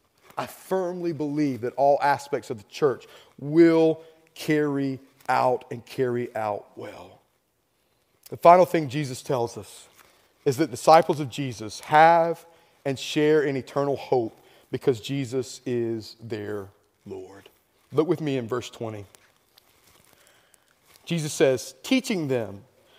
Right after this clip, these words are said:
to observe all that I have commanded you, and behold," I love this, "I am with you always to the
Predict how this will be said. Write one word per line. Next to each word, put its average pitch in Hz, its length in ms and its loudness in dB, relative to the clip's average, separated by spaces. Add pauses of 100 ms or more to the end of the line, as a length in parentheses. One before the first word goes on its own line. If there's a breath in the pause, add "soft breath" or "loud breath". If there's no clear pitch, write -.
(220 soft breath)
to 202 180 4
observe 147 560 6
all 185 460 10
that 165 120 8
I 156 240 8
have 139 180 0
commanded 127 540 -4
you, 110 180 -10
and 120 120 -10
behold," 120 840 2 (540)
I 117 60 -6
love 101 340 -10 (100)
this, - 280 -20 (380 soft breath)
"I 180 640 4
am 147 540 0 (540)
with 151 600 2 (120)
you 135 420 -4
always 113 960 -4 (720)
to - 100 -10
the 110 160 -14